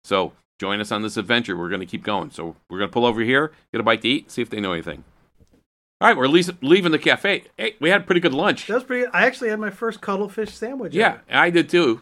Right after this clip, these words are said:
Speaker 1: Not Tom's cuttlefish, but I had my first <laughs> cuttlefish sandwich as well. It was really good.
Speaker 2: All right, so she said I should come up here off the N ten and turn left onto the four.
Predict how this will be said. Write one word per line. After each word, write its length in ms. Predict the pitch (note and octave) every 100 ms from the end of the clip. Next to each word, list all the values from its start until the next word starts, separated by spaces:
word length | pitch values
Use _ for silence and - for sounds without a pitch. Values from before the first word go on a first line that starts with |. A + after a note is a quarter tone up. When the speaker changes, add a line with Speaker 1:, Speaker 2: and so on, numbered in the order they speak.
| -
Speaker 1:
Not 220 | B2 A#2+
Tom's 360 | C#3 D3+ A#2+ - -
cuttlefish, 440 | G2+ G2 A2 G#2+
but 100 | G#2
I 80 | A2+
had 160 | C#3 C3+
my 160 | E3+
first 260 | E3+ G2+ -
<laughs> 20 |
cuttlefish 560 | A2+ A2+ - - A#2+ -
sandwich 420 | D3 C#3 A#2+ G#2
as 140 | G2+
well. 280 | A#2+ C#3+ A#2+ - - -
It 60 |
was 160 | D3 A2+
really 240 | D#3+ D3+
good. 320 | G2 G2+ G#2 - _ _ -
Speaker 2:
All 60 |
right, 100 | F#3
so 140 | F#3 G3
she 140 | A#3
said 260 | G3+ B3 B3+
I 60 |
should 200 | A3+ A#3
come 200 | - A3+
up 180 | A#3+ A3+
here 160 | A#3 G#3+
off 160 | G#3 G#3
the 140 | G#3
N 160 | G3+ G3
ten 300 | G#3 G3 F#3
and 120 | F3
turn 240 | F#3+ F#3 E3+
left 260 | F3+ F#3
onto 220 | F3 E3
the 100 | D#3
four. 640 | D3+ - F#3 E3+ C3 B2+